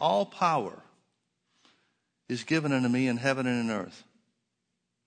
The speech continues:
All power is given unto me in heaven and earth. Now, this word power is not the word ability. It's the word authority. It would be better translated, "All authority is given unto me in heaven and in earth."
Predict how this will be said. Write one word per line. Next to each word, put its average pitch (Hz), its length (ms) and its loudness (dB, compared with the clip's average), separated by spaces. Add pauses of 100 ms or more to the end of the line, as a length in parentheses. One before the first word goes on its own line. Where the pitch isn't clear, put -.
(1080)
All 175 280 4
power 117 520 -2
is 113 180 -6
given 139 240 0
unto 117 160 0
me 117 180 0
in 113 220 -4
heaven 113 280 -4
and 107 160 -4
earth. 92 220 -8
Now, 104 80 -6
this 156 260 -4
word 147 220 -4
power 135 400 -2
is 113 100 -6
not 131 220 -2
the 120 80 -12
word 120 180 -4
ability. 113 540 -4 (400)
It's - 140 -16
the 123 100 -8
word 113 220 -4
authority. 117 520 -6 (1300)
It 120 60 -8
would 120 160 -10
be 120 100 -4
better 120 260 0
translated, 120 540 -4
"All 135 260 2
authority 120 420 -2
is 107 140 -6
given 113 240 -4
unto 107 180 -4
me 110 140 -6
in 101 100 -8
heaven 101 260 -12
and 95 120 -10
in 90 100 -12
earth." - 300 -20